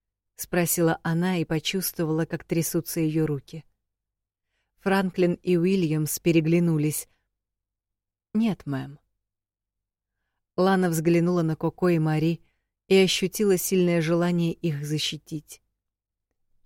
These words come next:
Пусть они не от её плоти и крови, но за прошедшие недели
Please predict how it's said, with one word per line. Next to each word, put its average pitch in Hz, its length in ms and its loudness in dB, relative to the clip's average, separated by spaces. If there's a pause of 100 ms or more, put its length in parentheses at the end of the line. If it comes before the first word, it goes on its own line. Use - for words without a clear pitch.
(460)
Пусть - 500 -2
они 175 260 0
не 170 160 0
от 170 160 -4
её 170 240 2
плоти 170 440 0
и 160 80 2
крови, 151 500 -2 (520)
но 196 140 4
за 185 140 2
прошедшие 180 680 0
недели 165 600 2